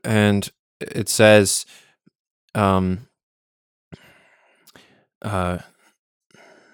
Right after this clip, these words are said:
"Su Shou Er and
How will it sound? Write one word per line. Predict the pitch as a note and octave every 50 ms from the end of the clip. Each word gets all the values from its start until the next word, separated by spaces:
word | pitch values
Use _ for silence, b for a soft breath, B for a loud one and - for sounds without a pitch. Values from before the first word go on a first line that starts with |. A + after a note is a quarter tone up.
| b b b b _ _ _ _ _ _ _ _ _ _ _ _ _ _ _ _ _ _ _ _ _ _ -
"Su | - - - - - C3+ C#3
Shou | C3 - - C#3+ C3+ B2+ B2
Er | C3 C#3 C#3+ C#3+ C#3 B2+ G#2 -
and | G#2+ G#2+ G#2 G#2 G#2 G#2 G2+ - -